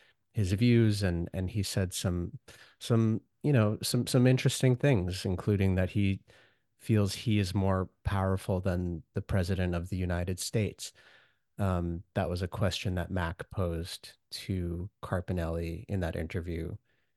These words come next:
Um, and that's kind of one of the core, you know, uh, elements of, of this,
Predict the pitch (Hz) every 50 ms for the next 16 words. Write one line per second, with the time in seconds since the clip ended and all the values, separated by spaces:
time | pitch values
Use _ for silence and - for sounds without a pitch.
0 | _ _ _ _ _ _ _ - 92 87 85 87 - 101 101 107 110 - - -
1 | - - 123 123 131 123 104 101 104 104 104 101 90 92 98 95 92 90 90 87
2 | 87 _ - - - 107 98 95 92 87 87 87 87 85 90 _ _ _ _ _
3 | _ _ _ _ _ _ _ _ _ _ _ _ _ _ _ - 101 90 82 80
4 | 82 85 - _ - 95 90 82 82 80 - _ - _ _ _ _ - 110 110
5 | 113 104 92 82 85 - - 104 87 87 - - 90 92 95 92 87 87 - -
6 | -